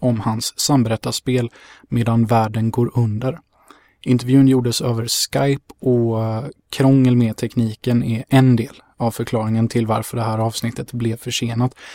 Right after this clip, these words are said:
Ibland klipper Wilhelms ljud en aning, ehm, lite sådär digitalt och härligt. Men om du hänger med lite i vad vi pratar om för tillfället så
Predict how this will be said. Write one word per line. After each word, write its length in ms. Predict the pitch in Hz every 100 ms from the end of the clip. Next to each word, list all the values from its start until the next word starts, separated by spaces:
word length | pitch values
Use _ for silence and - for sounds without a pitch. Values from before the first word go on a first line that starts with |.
| - -
Ibland 460 | 131 131 143 -
klipper 680 | - 139 - _ - 143 131 -
Wilhelms 640 | 127 127 110 120 117 110 127
ljud 380 | 123 139 127
en 100 | 127
aning, 480 | 123 113 139 - 123 _ _ 208
ehm, 760 | 117 110 107 123 127 131 127 120
lite 160 | 113
sådär 240 | - 110 110
digitalt 720 | 107 113 - 120 117 - -
och 140 | 117
härligt. 360 | 120 120 123 - - - - _
Men 160 | - 120
om 140 | 127
du 200 | 127 127 -
hänger 240 | 131 123
med 260 | 143 143 117
lite 400 | 117 - - -
i 240 | 123 117
vad 160 | 110 113
vi 120 | 110
pratar 360 | - 120 - 127
om 80 | 113
för 100 | 110
tillfället 540 | 113 107 120 113 117
så 360 | - 113 113